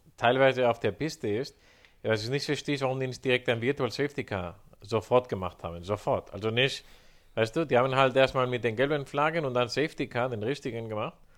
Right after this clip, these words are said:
Aber was ich nicht verstehe, wenn du siehst, dass, und, und noch, noch dazu,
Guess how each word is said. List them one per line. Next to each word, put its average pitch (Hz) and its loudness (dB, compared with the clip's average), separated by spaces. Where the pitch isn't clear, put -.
Aber 113 6
was 113 4
ich 120 -8
nicht 135 -2
verstehe, 143 -2
wenn 131 -2
du 123 -2
siehst, 127 -6
dass, - -2
und, 135 -4
und 123 -2
noch, 143 4
noch 110 -4
dazu, 101 -2